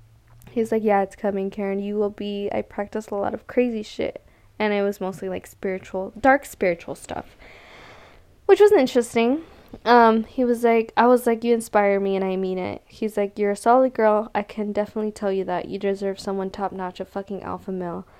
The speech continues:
There ain't too many out there, most of them having problem. Life is very interesting. A lot of scrubs out there." He was talking about himself.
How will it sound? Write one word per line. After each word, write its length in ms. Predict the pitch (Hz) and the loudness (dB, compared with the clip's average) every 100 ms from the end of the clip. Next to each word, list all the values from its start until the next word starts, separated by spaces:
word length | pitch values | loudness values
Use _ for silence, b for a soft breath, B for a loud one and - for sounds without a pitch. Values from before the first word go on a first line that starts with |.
| b b b b - | b b b b -10
There 260 | 202 208 | 0 0
ain't 280 | 208 208 - | 2 0 -4
too 220 | - 226 | -4 -2
many 300 | 214 202 196 | 0 0 -2
out 200 | 190 185 | -4 -6
there, 180 | 185 185 | -8 -8
most 280 | 185 190 - | -8 -10 -10
of 60 | 196 | -8
them 180 | 185 | -8
having 280 | 190 180 185 | -6 -8 -8
problem. 460 | - 185 180 180 180 | -10 -8 -8 -8 -8
Life 280 | 180 180 190 | -8 -10 -12
is 120 | 196 | -10
very 300 | 185 185 185 | -10 -10 -10
interesting. 640 | 190 190 185 - 175 - - | -12 -12 -14 -14 -14 -12 -10
A 40 | 190 | -8
lot 200 | 185 175 | -6 -8
of 100 | - | -12
scrubs 360 | - 180 175 | -6 -6 -6
out 140 | - - | -12 -8
there." 180 | - 185 | -8 -6
He 120 | 226 | -6
was 100 | 226 | -4
talking 240 | 214 196 | -4 -4
about 180 | 175 165 | -8 -10
himself. 360 | - - - | -14 -16 -20